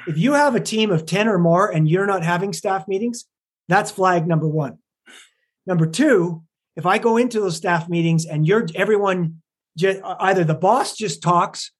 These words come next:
or the accountant just talks, or, I mean, it's a little bit better if everyone gets to talk and talk about their problems of the week. But a ten out of ten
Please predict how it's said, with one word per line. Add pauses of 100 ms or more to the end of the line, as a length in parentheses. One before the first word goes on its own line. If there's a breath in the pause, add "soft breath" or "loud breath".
(100)
or
the
accountant
just
talks, (760)
or, (480)
I
mean,
it's
a
little
bit
better
if
everyone
gets
to
talk
and
talk
about
their
problems
of
the
week. (680)
But
a
ten
out
of
ten